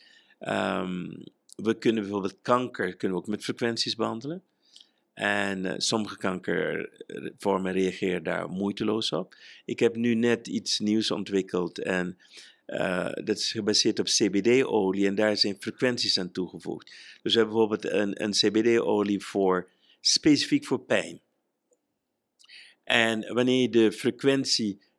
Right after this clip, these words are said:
hebt van de pijn, je hebt de code van de pijn, kun je een anticode maken, hè. Dus je kan met een C B D-olie kun je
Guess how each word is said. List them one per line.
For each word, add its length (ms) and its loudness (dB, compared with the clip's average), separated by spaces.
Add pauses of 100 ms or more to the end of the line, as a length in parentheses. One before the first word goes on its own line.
hebt 440 0
van 280 0
de 100 2 (180)
pijn, 540 0 (340)
je 120 -2
hebt 160 2
de 180 -2
code 440 4
van 160 -2
de 100 -2
pijn, 420 0
kun 160 2
je 60 2
een 80 -4
anticode 680 0
maken, 400 -10 (320)
hè. 160 -12 (540)
Dus 340 6
je 80 2
kan 320 2
met 180 0
een 260 2
C 20 2
B 120 4
D-olie 720 2
kun 320 0
je 240 -2